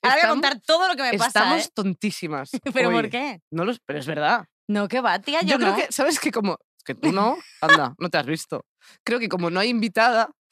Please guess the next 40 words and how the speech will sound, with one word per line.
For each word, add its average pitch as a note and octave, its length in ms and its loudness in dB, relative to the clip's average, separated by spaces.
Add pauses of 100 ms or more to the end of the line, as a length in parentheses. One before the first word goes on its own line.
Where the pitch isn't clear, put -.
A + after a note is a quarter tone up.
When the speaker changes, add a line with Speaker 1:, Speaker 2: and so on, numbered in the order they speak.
(160)
Speaker 2:
no G3+ 160 -2
tenemos A#3 360 -4
que F#3+ 140 -4
fingir E3+ 600 -6 (880)
Speaker 1:
Como B3 180 0
Speaker 2:
se-, - 20 0
Speaker 1:
estar C4+ 260 0
bien. A#3+ 400 -2
Speaker 2:
como F#3 200 -2
estar F#3 320 0
Speaker 1:
Pero A3 380 4
si G#3+ 80 4
yo G#3+ 60 4
Speaker 2:
bien. A#3+ 100 2
Speaker 1:
lo B3 60 -2
llevo, C#4+ 240 0
pero B3 160 -6
si G#3+ 100 -6
yo G#3 60 -4
estoy A3+ 220 -4
siempre C4 280 -6
igual, A#3+ 380 -2 (100)
de B3 120 -2
Speaker 2:
Tú, F4+ 100 -4
Speaker 1:
mal, D4 320 0
<laughs> - 20 -20
Speaker 2:
no, C4+ 220 -2
Speaker 1:
quiero C4+ 160 -2
decir, A#3+ 160 -2
Speaker 2:
perdona, C3+ 320 -8 (120)
yo - 360 -4
he - 40 -4
Speaker 1:
cuando C4 200 0
viene C#4 160 0
Speaker 2:
visto, D4+ 120 0
Speaker 1:
invitada, E4 300 0
¿cómo D4 140 -6
Speaker 2:
me G3+ 60 0
gustaría G3+ 320 2
Speaker 1:
estoy? F3+ 80 -2